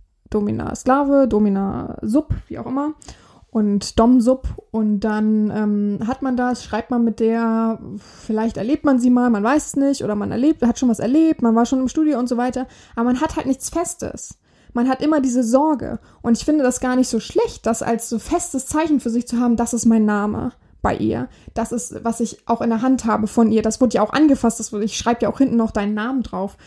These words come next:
Also ich find's, oh, das ist jetzt, das klingt so jetzt nach Werbung, das meine ich aber wirklich nicht als Werbung. Also ich möchte nicht, dass das irgendjemand kauft, der sich da <laughs> gerade jetzt hier gezwungen fühlt dazu. Ähm,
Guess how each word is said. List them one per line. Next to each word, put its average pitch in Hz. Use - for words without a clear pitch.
Also 208
ich 214
find's, 262
oh, 202
das 208
ist 233
jetzt, 254
das 240
klingt 294
so 269
jetzt 214
nach 220
Werbung, 233
das 214
meine 240
ich 254
aber 220
wirklich 247
nicht 208
als 208
Werbung. 202
Also 214
ich 214
möchte 247
nicht, 240
dass 226
das 233
irgendjemand 233
kauft, 247
der 285
sich 226
da 294
<laughs> -
gerade 254
jetzt 233
hier 240
gezwungen 302
fühlt 196
dazu. 254
Ähm, 208